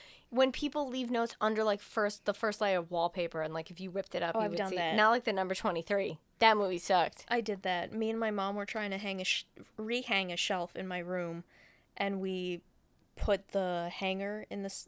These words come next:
Speaker 2: in the wrong spot, and then we moved it again, so there's, like, eight holes behind <laughs> where it's supposed to be.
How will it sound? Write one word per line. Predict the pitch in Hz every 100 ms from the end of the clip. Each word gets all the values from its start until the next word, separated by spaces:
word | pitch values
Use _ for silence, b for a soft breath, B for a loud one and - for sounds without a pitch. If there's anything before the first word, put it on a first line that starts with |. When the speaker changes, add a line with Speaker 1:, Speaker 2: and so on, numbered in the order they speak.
| - -
Speaker 2:
in | 202
the | 202
wrong | 190 185 202
spot, | - 185 190 202
and | 196
then | 190
we | 190
moved | 185 180 185
it | 196
again, | 202 196
so | -
there's, | 196 202
like, | 196 -
eight | 190 180
holes | - 190 185 208
behind | 202 190 190 196
<laughs> |
where | 226 -
it's | 220 -
supposed | - - - 240 -
to | 247
be. | 208 185